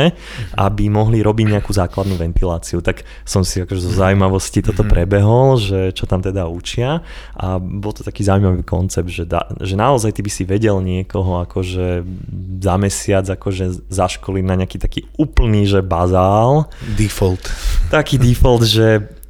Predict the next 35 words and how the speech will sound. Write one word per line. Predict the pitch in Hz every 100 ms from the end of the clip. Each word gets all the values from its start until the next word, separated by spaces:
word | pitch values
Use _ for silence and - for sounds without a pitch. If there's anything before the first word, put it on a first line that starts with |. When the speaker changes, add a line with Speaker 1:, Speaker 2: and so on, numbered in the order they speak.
| -
Speaker 2:
že | 107 127
on | 139
by | 180 165
mohol | 113 135 151
riešiť | 110 107 110 120
nejaké, | 110 104 104 113
že | 101 -
úplne | 101 - 110
najľahšie | 92 95 104 101 - 110
veci | 85 87 - - 147 156 160
a | - -
potom | - - 113
by | -
tam | 107
bol | 101
nejaký | 101 101 107
senior | - 95 101 98
doktor, | 90 92 - 95
ktorý | - - 92
by | 87 92
akože | 87 95 87 87
Speaker 1:
Mhm. | - 107
Speaker 2:
riešil | 87 90 92 - - - - - - - - - -
komplikácie, | - 92 85 - 85 92 92
Speaker 1:
Áno. | 95
Speaker 2:
že | 92
keby | 104 95
bol, | 92
že | 87
veľmi | 85 78 80
zle, | 85 82
no. | 82 - -
Speaker 1:
K | - - -
včerajšiemu | - - 110 151 - 165 135
dňu | 104 92 87